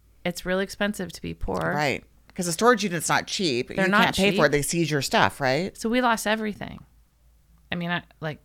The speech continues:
Speaker 2: Yeah,
Speaker 1: all of our childhood
Speaker 2: everything.
Speaker 1: pictures, all of our furniture, whatever didn't fit in our car, we lost. And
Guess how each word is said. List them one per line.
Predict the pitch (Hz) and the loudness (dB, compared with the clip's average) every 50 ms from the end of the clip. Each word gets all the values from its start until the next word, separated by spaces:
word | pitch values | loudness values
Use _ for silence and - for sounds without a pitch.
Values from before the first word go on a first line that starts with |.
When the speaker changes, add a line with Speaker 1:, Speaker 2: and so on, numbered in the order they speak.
| _ - - | _ -14 -4
Speaker 2:
Yeah, | - | 0
Speaker 1:
all | 175 190 196 | 2 2 4
of | 202 190 | 4 4
our | 180 135 | 4 2
childhood | 131 123 190 185 185 185 185 185 | 4 4 4 4 4 2 2 0
Speaker 2:
everything. | - - | -2 -2
Speaker 1:
pictures, | - - 190 - - - - 190 190 185 185 185 185 185 180 - | -4 -4 -4 -6 -6 -4 -2 0 0 2 2 2 0 0 -2 -2
all | - 170 165 170 | -2 0 2 2
of | 175 170 | 0 0
our | 156 143 | -2 -4
furniture, | 156 - - 180 175 175 175 175 - - 175 170 175 170 170 165 170 165 - - - - - - - - - _ _ _ _ | -4 -4 -2 0 0 0 -2 -4 -4 -4 -2 -2 0 0 0 -2 -4 -6 -12 -20 -20 -20 -20 -20 -20 -20 -20 _ _ _ _
whatever | - 196 202 220 233 240 262 269 | -2 4 6 8 8 8 8 6
didn't | 262 262 233 214 208 | 4 4 4 2 2
fit | - 202 196 | 0 0 0
in | 196 190 180 | 2 2 2
our | 160 165 165 | 2 0 -2
car, | - - 220 233 240 202 175 165 | -2 0 0 2 4 4 4 4
we | 160 160 | 2 0
lost. | 165 160 147 131 135 139 175 - - - - - - - - - - - - - - - - _ - - - - - - - - _ _ _ _ _ - | 0 0 0 -2 -2 -6 -8 -10 -14 -16 -20 -20 -20 -18 -16 -16 -16 -16 -18 -20 -20 -20 -20 _ -20 -20 -20 -20 -20 -20 -20 -20 _ _ _ _ _ 6
And | 202 202 196 202 202 196 196 190 190 185 185 185 185 185 180 175 175 - - - | 6 8 8 8 6 6 6 6 4 4 4 4 2 2 0 -2 -4 -6 -10 -12